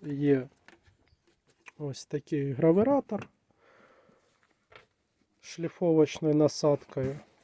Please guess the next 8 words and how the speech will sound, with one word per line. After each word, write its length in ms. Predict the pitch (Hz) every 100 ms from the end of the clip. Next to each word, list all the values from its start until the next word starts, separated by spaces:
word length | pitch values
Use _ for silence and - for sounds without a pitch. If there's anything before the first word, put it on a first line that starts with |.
| _
одразу 520 | 156 143 151 143 135 135 _ _ _ _ _
потрібні 460 | 151 147 151 147 147
отвори 460 | 143 - 143 139
робить. 340 | 139 139 131 147 _ _ _ _ _ _ _ -
Ну 160 | 294
або 400 | 170 135 135 208
ж 280 | - - - _ _
просто 500 | 139 147 - -